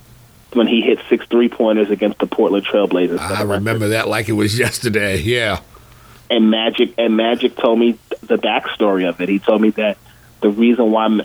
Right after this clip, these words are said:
Speaker 1: Michael shrugged his shoulders was because the night before, Michael, Michael's father, and Magic were all at Michael's house, and Magic was, and, and Michael's father was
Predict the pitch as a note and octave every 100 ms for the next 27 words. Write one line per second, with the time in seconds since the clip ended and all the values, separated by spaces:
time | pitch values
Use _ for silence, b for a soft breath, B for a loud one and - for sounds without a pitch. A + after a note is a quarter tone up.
0 | - A2 G#2+ A2+ A#2 - A#2+ A2+ - G#2+
1 | - A2 D3 A2 G#2+ G#2 G2+ - G#2 -
2 | - E3 B2 G#2+ - - _ _ G2+ G2+
3 | A#2 - A2+ - - G#3+ C3 A#2 A#2 _
4 | _ - - _ G#2 A#2+ - D#3 D#3+ F3+
5 | - G#2+ A#2+ C3 - - C3+ C3 G2+ G2+
6 | - _ _ _ _ - A#2 G#2+ A#2+ B2
7 | G#2+ F#2 F2 - G#2+ A2 A2 A2+ A2 -
8 | G#2 - C3+ G2+ - - - _ _ -
9 | - A2+ A#2 G#2+ G2+ - - - - -
10 | - G#2 A#2+ B2+ B2+ A#2+ F2 - - G#2+
11 | G#2+ - - A2+ G#2+ G2+ G#2+ A2 - A2+
12 | - A2+ A2 G2